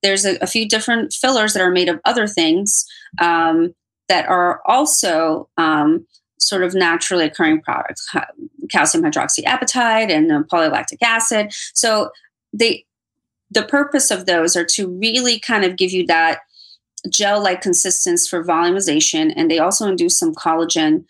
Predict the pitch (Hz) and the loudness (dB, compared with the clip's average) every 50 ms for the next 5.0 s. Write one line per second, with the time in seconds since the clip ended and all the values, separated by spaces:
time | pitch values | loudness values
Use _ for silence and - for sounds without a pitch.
0 | _ - _ _ _ - 165 156 160 151 147 143 143 147 156 - - _ - - | _ -20 _ _ _ -2 0 0 2 2 2 2 2 2 0 -2 -6 _ -6 -2
1 | 185 160 147 147 - - - - 95 95 98 104 107 _ _ _ _ _ _ _ | 0 0 0 0 0 0 -2 0 -2 -2 -4 -4 -8 _ _ _ _ _ _ _
2 | _ _ _ _ _ _ _ _ _ _ _ _ _ _ _ _ _ _ - 175 | _ _ _ _ _ _ _ _ _ _ _ _ _ _ _ _ _ _ -2 0
3 | 170 165 170 - 190 180 170 170 - - 175 175 165 160 156 160 160 151 151 - | 0 0 0 0 0 0 0 0 0 0 0 0 2 2 2 2 2 0 0 0
4 | - 156 160 165 160 151 156 160 156 - - - - - - - - - - | 0 0 0 2 2 2 2 2 2 0 -2 -4 -4 -6 -6 -6 -4 -4 -2